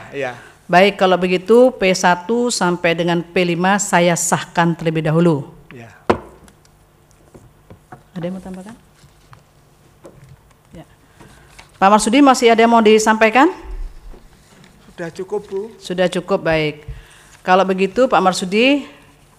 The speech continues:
Speaker 2: sidang pendahuluan ini sudah selesai. Selanjutnya nanti permohonan ini akan kami sampaikan ke dalam rapat permusyawaratan hakim.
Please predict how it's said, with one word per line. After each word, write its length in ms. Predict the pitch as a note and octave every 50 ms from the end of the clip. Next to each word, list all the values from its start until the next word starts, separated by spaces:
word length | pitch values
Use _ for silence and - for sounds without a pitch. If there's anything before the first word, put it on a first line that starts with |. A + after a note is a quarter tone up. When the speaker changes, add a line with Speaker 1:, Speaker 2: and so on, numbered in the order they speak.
| _ _ - G#3+ -
Speaker 2:
sidang 480 | - - G3+ F#3 E3+ G3+ G#3 A3 A#3 A3 -
pendahuluan 460 | G3+ F#3+ F#3 F#3 F#3 F#3+ G3 F#3+ F#3+
ini 80 | G3 -
sudah 180 | F#3 F3 E3+
selesai. 560 | E3 - E3+ E3+ D#3+ - - E3+ F3 G3+ A3 G#3+ G#3+ - G3
Selanjutnya 560 | F#3+ F3+ F3+ E3+ F3 F3 F3+ F#3 F#3+ G3+ G#3
nanti 640 | G3 F#3 F3 E3+ E3 - G3+ G3+ G#3 G#3+ A3+ A3+ A3
permohonan 720 | A3+ - - F#3 F#3 F3+ F3+ E3 D#3+ F3 E3+ E3+ E3+ F3
ini 320 | E3+ E3+ E3+ F3 G3 G#3
akan 560 | - F3 F3 - - - G3 G3 G3 G3 F#3 -
kami 480 | - F#3 F3 F3 F3+ F3+ F3+ F3 E3+
sampaikan 1040 | - - G3 F3 E3+ E3 D#3+ - - E3 D#3+ D#3 D#3 - - F#3+ G3 G3 F#3+ G3 F#3 F#3 - -
ke 320 | - F3 F3 F3+ F3+ E3+ E3
dalam 400 | E3 D#3 D#3 E3 F3 F#3 F#3 E3+
rapat 640 | E3+ E3 D#3+ E3 - - F3 F3+ - - - -
permusyawaratan 720 | F3+ E3+ E3+ E3 D3+ - F3 D3+ D3 D3 D3 - D3+ D3+ C#3
hakim. 460 | - - - F#3 D3+ C#3+ D#3 - -